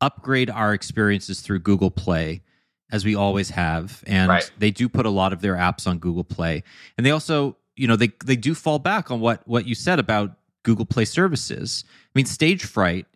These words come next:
Speaker 1: is the reason Google Play Services is able to push the kinds of security patches that it, it can today, right? I think everybody realized that the Android ecosystem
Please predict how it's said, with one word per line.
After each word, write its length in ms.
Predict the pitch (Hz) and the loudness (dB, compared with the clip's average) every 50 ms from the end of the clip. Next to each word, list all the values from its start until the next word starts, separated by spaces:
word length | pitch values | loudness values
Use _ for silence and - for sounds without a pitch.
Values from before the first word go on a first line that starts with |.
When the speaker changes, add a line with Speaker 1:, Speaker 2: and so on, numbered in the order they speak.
| _ | _
Speaker 1:
is 280 | - 110 110 101 92 - | 0 2 2 2 0 -2
the 180 | - 101 104 | 0 0 0
reason 520 | 98 95 98 117 127 135 123 107 110 107 98 | 0 2 2 2 2 2 0 -2 -2 -2 0
Google 240 | 92 104 107 101 104 | 0 0 -2 0 0
Play 200 | - - 107 95 | 0 0 0 -2
Services 680 | - - 104 101 95 101 - - 104 95 90 87 - - | 0 0 0 0 2 0 -2 0 0 0 0 0 -2 -2
is 180 | - 110 87 - | -4 -4 -4 -2
able 300 | 107 107 107 98 101 95 | -2 -2 2 2 2 0
to 160 | - - 101 | 0 -2 -6
push 500 | - - - - 104 - - - - - - _ _ _ _ _ _ _ _ | -2 -2 0 0 0 -2 -4 -8 -10 -12 -14 _ _ _ _ _ _ _ _
the 80 | - - | -6 -4
kinds 320 | - - 113 107 107 101 | 0 2 2 2 2 0
of 80 | 101 90 | -2 -4
security 440 | - 104 98 - - 104 98 98 | -4 -6 -4 0 2 2 2 2
patches 480 | 87 - - 101 95 - - 98 90 - | -2 -4 -2 -2 -2 -2 -2 -4 -2 0
that 140 | 98 90 85 | 0 2 2
it, 160 | 90 90 - - _ _ _ _ _ _ | 2 0 -2 -8 _ _ _ _ _ _
it 160 | - 95 - | -4 -4 -4
can 280 | - - 107 101 95 90 | -2 -2 0 0 0 -2
today, 460 | - - 95 104 107 85 64 53 - - _ _ _ _ _ _ | -2 -2 -2 0 0 -2 -2 -6 -10 -14 _ _ _ _ _ _
right? 200 | - 90 98 104 | 0 0 2 2
I 80 | 107 104 | 0 0
think 180 | 107 113 95 | -2 -2 -2
everybody 400 | 117 120 104 127 127 104 117 110 107 | -2 0 2 2 2 2 0 0 2
realized 560 | 95 95 101 107 110 104 95 92 90 85 - | 2 2 2 2 2 2 2 0 -2 -2 0
that 220 | 101 - - - | 0 0 0 -2
the 180 | 107 98 95 104 | -8 -6 -2 0
Android 240 | 110 110 104 104 98 | 2 2 2 0 0
ecosystem 720 | 104 101 - 113 101 - - - - - 98 87 87 87 | -2 0 0 0 0 0 -2 -4 0 0 2 2 2 -2